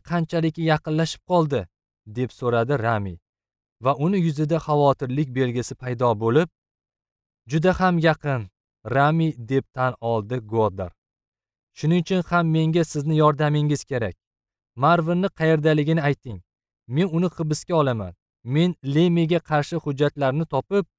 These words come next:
uni qamatmagunimcha Marvin meni himoyam ostida bo'ladi. Bu oson kechmaydi, chunki Yevropadagi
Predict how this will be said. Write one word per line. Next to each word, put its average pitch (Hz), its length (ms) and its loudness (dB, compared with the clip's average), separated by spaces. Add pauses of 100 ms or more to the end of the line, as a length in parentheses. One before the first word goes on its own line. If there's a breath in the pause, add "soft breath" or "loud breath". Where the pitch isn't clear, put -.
(380)
uni 180 200 2 (100)
qamatmagunimcha 156 1000 0 (340)
Marvin 180 600 2 (200)
meni 160 300 2
himoyam 160 540 0
ostida 156 460 -2
bo'ladi. 113 420 0 (680)
Bu 190 220 0
oson 160 380 2
kechmaydi, 127 640 -2 (360)
chunki 160 240 -2
Yevropadagi 151 920 2